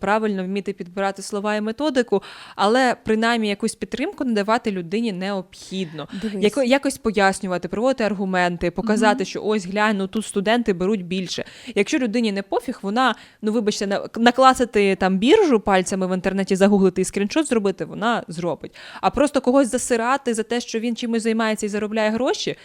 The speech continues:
Speaker 1: то це не твої гроші.
Speaker 2: Абсолютно.
Speaker 1: Не рахуй їх, малі вони чи великі. Це
Speaker 2: Знаєш,
Speaker 1: й-
Speaker 2: вони можуть так маніпулювати навіть з точки зору,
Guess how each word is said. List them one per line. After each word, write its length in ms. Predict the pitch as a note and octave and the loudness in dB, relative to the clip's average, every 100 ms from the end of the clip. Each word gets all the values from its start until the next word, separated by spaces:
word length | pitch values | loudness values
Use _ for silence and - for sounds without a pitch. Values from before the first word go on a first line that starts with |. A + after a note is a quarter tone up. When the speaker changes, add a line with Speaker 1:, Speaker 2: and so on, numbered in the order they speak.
| - _ | -20 _
Speaker 1:
то 80 | A3+ | -6
це 120 | C#4 | -4
не 100 | D#4 | -4
твої 220 | C4+ C4+ | -2 -2
гроші. 440 | A#3 G#3+ - - - _ | 0 -2 -4 -8 -16 _
Speaker 2:
Абсолютно. 340 | - - A3+ C4+ | -10 2 6 8
Speaker 1:
Не 60 | |
рахуй 360 | D4 - C#4 G3+ | 6 4 2 2
їх, 200 | C#3+ - - - | -2 -8 -20 -2
малі 400 | G#3 G#3+ G#3 C4+ | 4 6 6 2
вони 240 | D#4 A#3+ A3+ | 2 2 0
чи 160 | A3 | -2
великі. 400 | G#3 G#3+ F#3+ - | -2 0 0 -2
Це 60 | G#3 | 0
Speaker 2:
Знаєш, 200 | C#4 C4+ | 2 2
Speaker 1:
й- 160 | - | -2
Speaker 2:
вони 260 | G#3+ B3 F4+ | -4 -2 -2
можуть 240 | G4+ F4+ | -2 -4
так 120 | F4+ D#4+ | -2 -2
маніпулювати 760 | D#4+ E4 C#4+ D4 C#4+ C#4+ C4+ | 0 0 -2 0 0 0 0
навіть 420 | B3+ C4+ B3+ B3 | 2 2 0 -6
з 340 | - - A#3+ A3+ | -10 -6 -4 -2
точки 400 | A#3+ A#3+ - A#3 | -4 -8 -6 -8
зору, 680 | - A#3+ B3 A#3+ A3+ A3 | -4 -2 -2 0 0 -2